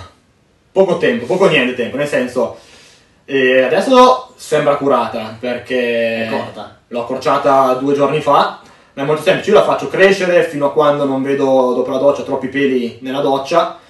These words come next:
Speaker 1: e poi l'accorcio, però non, non ci faccio proprio nulla io sinceramente.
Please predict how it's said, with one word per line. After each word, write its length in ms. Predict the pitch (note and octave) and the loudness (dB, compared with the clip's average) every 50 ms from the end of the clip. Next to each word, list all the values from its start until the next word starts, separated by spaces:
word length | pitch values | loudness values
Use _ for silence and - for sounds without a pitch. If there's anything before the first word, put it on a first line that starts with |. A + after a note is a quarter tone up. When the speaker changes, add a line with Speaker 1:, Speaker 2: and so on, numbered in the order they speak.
| _ _ | _ _
Speaker 1:
e 140 | - C3+ C3 | -10 -8 -8
poi 220 | - A#2+ B2+ C3 | -4 -2 -2 -2
l'accorcio, 640 | B2 A2+ - - B2 A2+ A2 G2 - - A2+ G2+ G2 | -2 -4 -4 -6 -4 -4 -4 -6 -10 -14 -16 -16 -14
però 320 | - B2+ A#2+ C3 C#3+ C#3+ B2+ | -12 -8 -2 0 0 0 0
non, 300 | B2 A#2 A2+ A2+ A2+ A2+ | 0 -4 -4 -4 -4 -4
non 140 | A2+ A2+ A2 | -6 -8 -10
ci 100 | - - | -12 -14
faccio 240 | A#2+ A2 - - | -14 -14 -16 -16
proprio 240 | - - - - C#3 | -18 -18 -18 -14 -14
nulla 260 | G#2+ - - D2 D2+ | -14 -14 -14 -14 -14
io 120 | - F2 E2+ | -12 -14 -14
sinceramente. 840 | F2+ F2+ F2 F2+ F#2 F#2+ F#2+ F#2 D#2+ E2+ F2+ F#2 F2+ - _ _ | -14 -14 -14 -14 -14 -12 -12 -14 -14 -14 -16 -18 -20 -20 _ _